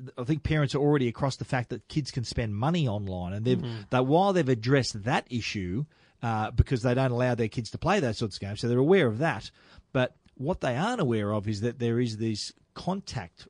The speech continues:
Speaker 1: of these, these chats. And I remember you mentioned one of the, I think one of the games your kids, you didn't like them playing because of the
Speaker 2: Clash
Speaker 1: chat.
Speaker 2: of Clans.
Speaker 1: So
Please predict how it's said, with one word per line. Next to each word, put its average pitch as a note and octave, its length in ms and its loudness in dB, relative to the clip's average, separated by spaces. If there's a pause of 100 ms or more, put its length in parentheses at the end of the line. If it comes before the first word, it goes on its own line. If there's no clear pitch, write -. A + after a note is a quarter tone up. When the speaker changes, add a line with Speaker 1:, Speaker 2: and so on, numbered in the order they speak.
Speaker 1:
of A2+ 180 -8
these, G#2+ 220 -8
these G#2+ 220 -6
chats. - 440 -6
And G#2+ 200 -6 (200)
I G#2+ 40 -4
remember C3 240 0
you C#3 140 2
mentioned B2+ 360 -4
one A#2 180 0
of G#2+ 60 2
the, G#2+ 160 2 (240)
I A2+ 60 -8
think A#2 160 -4
one B2 120 0
of A2+ 60 -2
the G#2 60 -4
games A2+ 360 -2
your A#2+ 160 4
kids, A2 280 -4
you G#2 40 -2
didn't A2+ 200 -2
like A2+ 140 -2
them G2+ 100 -6
playing A2+ 380 -4
because G2+ 280 -4
of G#2 80 -2
the G2 80 -2
Speaker 2:
Clash D3 160 4
Speaker 1:
chat. C#3+ 100 2
Speaker 2:
of C#3 40 -2
Clans. D#3 500 -2
Speaker 1:
So A#2 380 2